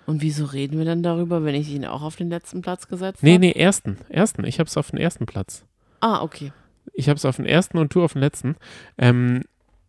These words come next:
Speaker 2: ich viel handwerke, aber ich da, äh, einfach unterhalten wurde. Ich fand, das war ein erfrischend gutes Sendeformat, dem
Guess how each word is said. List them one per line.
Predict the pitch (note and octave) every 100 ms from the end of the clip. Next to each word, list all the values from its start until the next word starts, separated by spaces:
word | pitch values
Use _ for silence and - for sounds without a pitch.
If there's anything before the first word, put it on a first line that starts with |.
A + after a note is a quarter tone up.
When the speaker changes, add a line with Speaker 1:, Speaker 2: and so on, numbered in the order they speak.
| _ -
Speaker 2:
ich | D3+ -
viel | - - F#3+ F3
handwerke, | F3+ F#3 A#2 A#2 - F3+ - - - _
aber | - D#3+ F3 -
ich | A#2+ -
da, | C#3 D3 D#3+ E3 -
äh, | C3+ D3 D3 - - - - _ _ _ _ -
einfach | D3+ D#3+
unterhalten | - D3+ C#3+ D3+ - G2
wurde. | G2 G2+ G2+ _ _ _ -
Ich | C#3
fand, | - D#3
das | D#3 - -
war | C3+ C#3+ -
ein | C3 B2 _ _ _ _ _ _ _ _ _ -
erfrischend | C3 C#3+ - E3 - F#3 -
gutes | D3+ - D#3 - - _ - - _ _ _ _ _ _ _ _ _ _ _ _ -
Sendeformat, | D#3 - C#3 D3+ E3 - D#3 E3 A3 - - _ _ _ _ _ _ -
dem | C#3+ C#3+